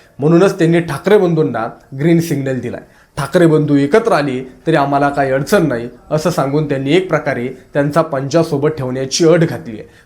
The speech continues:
पण यावर राज ठाकरे काय भूमिका घेतात हे पाहणं महत्त्वाचं आहे. त्यांनी नेहमीच मराठी अस्मितेवर भर दिलाय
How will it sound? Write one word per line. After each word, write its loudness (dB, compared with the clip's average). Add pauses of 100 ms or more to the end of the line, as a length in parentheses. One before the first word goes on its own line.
पण 0
यावर 2
राज 0
ठाकरे -2
काय 0
भूमिका 0
घेतात -2 (320)
हे 0
पाहणं -2
महत्त्वाचं -4
आहे. -16 (320)
त्यांनी 4
नेहमीच 4
मराठी 2
अस्मितेवर 2
भर 2
दिलाय -2